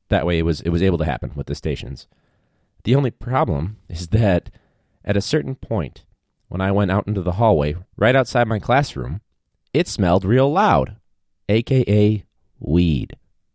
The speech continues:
Yep. It literally smelled like Bob Marley was blazing up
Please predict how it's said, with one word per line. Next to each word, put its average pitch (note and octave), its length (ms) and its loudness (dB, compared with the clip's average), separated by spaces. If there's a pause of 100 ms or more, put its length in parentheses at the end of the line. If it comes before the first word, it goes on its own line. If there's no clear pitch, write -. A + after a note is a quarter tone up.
(440)
Yep. - 300 2 (760)
It A#2 140 -2
literally B2+ 440 2
smelled F2+ 420 0
like D#2 200 -2
Bob G2 220 2
Marley E2 580 2
was D#2 200 -2
blazing G#2+ 560 2
up C#2 240 -4